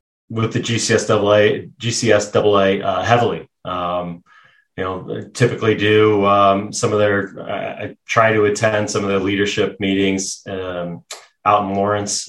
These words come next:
uh, on an annual basis. This year, I think I had to miss for schedule conflicts, but, um, they're an unbelievable organization.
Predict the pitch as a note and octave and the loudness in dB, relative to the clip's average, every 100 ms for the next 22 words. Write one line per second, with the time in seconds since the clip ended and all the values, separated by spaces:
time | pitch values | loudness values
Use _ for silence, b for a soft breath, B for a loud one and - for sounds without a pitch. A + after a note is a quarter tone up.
0 | - F2+ F2 F2 F#2 F#2+ F#2 G2 F#2+ F#2 | -10 -6 -6 -6 -6 -6 -2 -2 -2 -4
1 | F#2 F#2 F#2 G2 - - F#2+ - G2 F#2+ | -4 -4 -4 -6 -8 -8 -8 -8 -4 -4
2 | F#2 F#2 F2+ F2+ F2 F2+ F2+ - F2+ F#2 | -4 -6 -6 -4 -6 -8 -8 -8 -8 -8
3 | E2+ _ b b b b - G#2 F#2+ F#2 | -10 _ b b b b -8 -2 -2 0
4 | G2+ F#2+ G2 G2 F#2+ - - F#2 - F#2+ | 0 0 -2 -4 -4 -8 -8 -8 -4 -2
5 | F#2 F2+ F2+ - _ _ _ _ - B2+ | -2 -2 -6 -14 _ _ _ _ 0 4
6 | B2+ A#2+ A#2+ - - C3+ B2 A#2+ A#2 G#2 | 8 8 6 0 2 4 6 6 4 2
7 | G#2+ G#2 G2+ F#2+ G2 - F#2+ F#2+ | 2 2 -2 -2 -4 -4 -4 -6